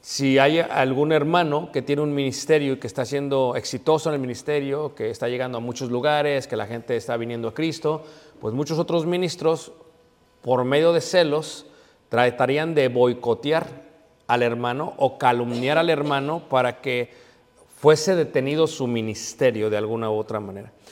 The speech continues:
Y entonces el concepto de Pablo, y aquí es donde vamos a ver dos fuentes increíbles, y todo está basado en estas dos fuentes cuando hablamos de la idea de estorbo, ¿ok?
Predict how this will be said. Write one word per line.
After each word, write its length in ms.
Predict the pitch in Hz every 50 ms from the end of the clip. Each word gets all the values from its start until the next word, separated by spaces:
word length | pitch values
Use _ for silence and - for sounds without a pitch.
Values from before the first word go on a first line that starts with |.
| - - - - - - _ -
Y 80 | 127
entonces 500 | 131 127 160 165 151 180 180 - - - -
el 180 | - 147 143 -
concepto 460 | - 151 143 139 185 185 185 - 214
de 80 | 202 185
Pablo, 580 | 196 - 196 190 180 143 127 127 135 143 - - - - - -
y 80 | 131
aquí 180 | 127 123 127 165
es 40 | 165
donde 180 | 190 185 170
vamos 260 | 165 170 175 175 170 165
a 60 | 147
ver 340 | 139 147 156 151 151 - 131
dos 240 | 123 151 151 - -
fuentes 560 | - - 151 156 151 147 - 156 156 151 -
increíbles, 720 | 135 127 120 - 139 120 127 131 131 127 131 151 156 156 -
y 80 | 120
todo 640 | 113 - - 156 175 180 208 214 208 190 170 - -
está 280 | - - - - 147
basado 300 | 151 151 143 - 147 147
en 60 | 147 147
estas 240 | 139 - 143 131
dos 160 | 123 127 123 -
fuentes 500 | - 127 127 120 123 156 175 175 - - - - - - - -
cuando 220 | - 127 120 120 120
hablamos 360 | 120 127 131 135 151 156 143
de 100 | 143 135
la 100 | 127 117
idea 200 | 117 113 120 123
de 80 | 123 120
estorbo, 380 | - - - 123 107 104 98
¿ok? 120 | 90 -